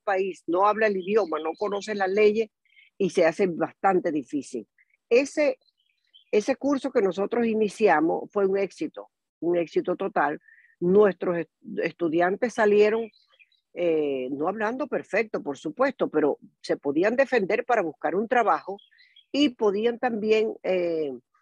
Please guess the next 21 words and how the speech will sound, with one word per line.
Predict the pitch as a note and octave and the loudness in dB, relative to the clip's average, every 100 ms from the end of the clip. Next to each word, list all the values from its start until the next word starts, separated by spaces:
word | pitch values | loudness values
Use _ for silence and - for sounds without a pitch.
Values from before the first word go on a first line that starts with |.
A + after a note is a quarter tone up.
| _ _ | _ _
defenderse | - G#3+ G3+ G3+ F3+ A3 C4+ - B3+ - | 0 2 4 4 6 4 2 2 0 2
en | F#3 | 0
el | F3+ | 2
aspecto, | E3 - - A3 G3+ - A#3 A#3 _ - | -2 -4 0 0 0 -4 -2 -2 _ -10
eh, | - E3+ D3+ C#3 C3 B2+ C3 - - - | -2 0 0 -2 -6 -8 -12 -14 -20 -8
legal, | D#3+ E3 F3 F#3 C#3+ A#2 - _ _ _ - | 0 2 4 4 2 0 -6 _ _ _ -6
que | F#3+ | -4
sabían | G3 F#3 C4+ C#4 G#3 | -2 -2 0 -2 -2
que | G#3+ | 0
era | G#3 | 2
lo | G#3 | 0
que | G3+ | -2
tenían | G3 F3+ G#3 G#3+ | -4 -2 -2 -4
que | A#3 | -6
hacer | G3+ G3+ F#3 F#3 _ _ _ | -4 -4 -4 -8 _ _ _
y | G3+ | 4
el, | G#3 F#3+ | 6 6
el | F3+ F#3 | 4 0
peligro | - F#3 A3+ D#4 C#4+ | -2 -2 -2 -6 -4
que | B3 | -2
representaba | A3+ - G#3 A#3+ A#3 - F#3 G3+ | -2 -6 -4 -4 -4 0 0 0